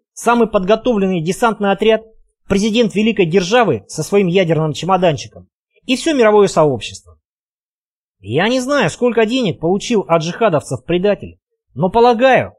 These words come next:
что в аду он ответит за каждый пенни. После проведения спланированной в Службе национальной безопасности С Ш А операции «Рейн»,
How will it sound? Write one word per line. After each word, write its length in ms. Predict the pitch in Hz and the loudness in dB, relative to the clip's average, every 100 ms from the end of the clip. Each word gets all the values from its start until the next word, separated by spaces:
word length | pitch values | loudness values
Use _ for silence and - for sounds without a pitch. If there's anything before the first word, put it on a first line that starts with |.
| _ _ _ _ | _ _ _ _
что 300 | - - 240 | -14 0 2
в 40 | |
аду 440 | 262 247 277 262 _ | 4 2 0 -4 _
он 160 | 165 185 | -2 0
ответит 440 | 190 233 277 135 | -2 -4 -6 -4
за 160 | 120 - | -2 -2
каждый 400 | - 226 143 151 | 0 0 0 -4
пенни. 640 | - 156 143 123 98 95 _ _ _ _ _ _ _ _ _ _ _ _ _ - | -4 -4 -4 -6 -10 -16 _ _ _ _ _ _ _ _ _ _ _ _ _ -2
После 280 | 208 220 208 | 0 0 0
проведения 540 | 208 220 220 226 139 | 0 0 0 -2 -4
спланированной 680 | - 156 196 226 190 180 175 | -2 0 0 2 0 0 -4
в 40 | |
Службе 340 | - 220 170 165 | -4 -6 -2 -2
национальной 540 | 160 196 202 208 190 | -2 -2 -2 0 -2
безопасности 760 | 165 170 175 202 - 190 - 175 | 0 0 2 0 0 -6 -8 -10
С 200 | - 147 | -10 -4
Ш 140 | 185 | 0
А 120 | 180 | 2
операции 540 | 151 151 180 185 - 170 | 0 0 0 0 0 0
«Рейн», 380 | 202 160 90 | 0 -2 -8